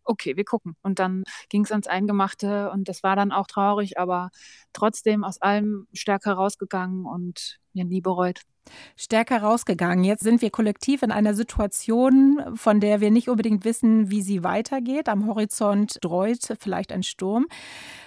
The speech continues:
Speaker 2: Was gibt dir Hoffnung gerade?
Speaker 1: Ach, immer wenn ich rausgucke, wenn ich mir die Natur angucke, dass man sich mal zurücklehnt und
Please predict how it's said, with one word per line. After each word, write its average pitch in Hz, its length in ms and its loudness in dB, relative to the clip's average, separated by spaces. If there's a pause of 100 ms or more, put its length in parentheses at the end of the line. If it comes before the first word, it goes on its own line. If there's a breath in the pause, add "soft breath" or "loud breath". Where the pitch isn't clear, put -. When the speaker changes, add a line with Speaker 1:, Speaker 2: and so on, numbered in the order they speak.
(160 loud breath)
Speaker 2:
Was 254 300 0
gibt - 280 -2
dir 285 360 4
Hoffnung 185 360 -2
gerade? - 480 -14 (880 soft breath)
Speaker 1:
Ach, 214 340 -4
immer 233 280 4
wenn 233 100 4
ich - 160 -2
rausgucke, 226 400 0
wenn 208 100 0
ich 196 100 -8
mir 220 120 6
die 214 80 2
Natur 233 440 2
angucke, 220 840 -4 (140)
dass 202 180 -2
man 196 320 2 (520 loud breath)
sich 202 320 0
mal 196 540 0
zurücklehnt 214 640 2
und 196 220 -4